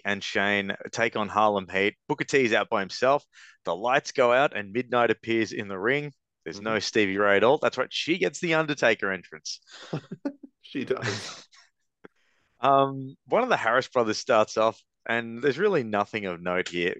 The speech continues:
Speaker 1: because even the commentators don't know who Creative <laughs> Control is.
Speaker 2: Yeah, at one point, um, they're like, "Does anyone know who Gerald or Patrick is?" And Bobby just says, "Oh, the bald one," <laughs> which, which is pretty funny. Um, what else can you say?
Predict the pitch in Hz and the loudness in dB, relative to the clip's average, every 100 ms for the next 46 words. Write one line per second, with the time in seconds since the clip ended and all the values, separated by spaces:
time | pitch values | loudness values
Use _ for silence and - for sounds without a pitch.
0 | _ - 131 135 127 117 - 196 247 220 | _ -6 2 4 4 4 0 0 0 -2
1 | - 147 170 175 127 104 120 110 110 104 | 0 0 2 2 2 2 0 -2 -2 -4
2 | 101 110 - 113 110 - 127 - - 160 | -4 -6 0 2 2 0 -8 -4 0 0
3 | - 185 - - 208 - - - - _ | 2 -4 -4 -10 -10 -10 -12 -12 -18 _
4 | _ _ - 147 147 123 120 123 139 139 | _ _ 4 6 8 6 2 -2 -2 -2
5 | 156 156 139 143 131 131 127 123 113 113 | -2 -2 -6 0 2 2 -2 -4 -2 -2
6 | 107 101 92 - - _ - 123 120 117 | -4 -8 -12 -16 -20 _ 0 2 4 2
7 | 120 110 117 113 110 110 107 107 113 101 | 0 0 2 2 0 2 2 2 -2 -4
8 | 101 110 110 107 104 104 110 101 98 110 | 0 4 4 4 0 -4 0 0 0 -2
9 | 107 - 107 104 98 95 101 95 104 101 | -2 -4 -6 -2 -2 -2 -6 0 2 2
10 | 104 92 101 - 104 98 120 113 98 92 | -2 -2 -2 0 0 2 2 2 0 0
11 | 110 127 120 - 95 - 110 - - 104 | 2 2 -2 -8 -12 -12 -20 -20 -6 -6
12 | - - - - - - - - - 196 | -6 -12 -16 -16 -12 -6 -6 -2 4 4
13 | 131 - 147 120 98 92 107 - 110 104 | 6 4 4 2 -2 -2 -6 -4 0 0
14 | 107 127 139 110 117 - 98 95 98 95 | 0 0 2 2 -2 -6 -10 -8 -4 -2
15 | 95 | -4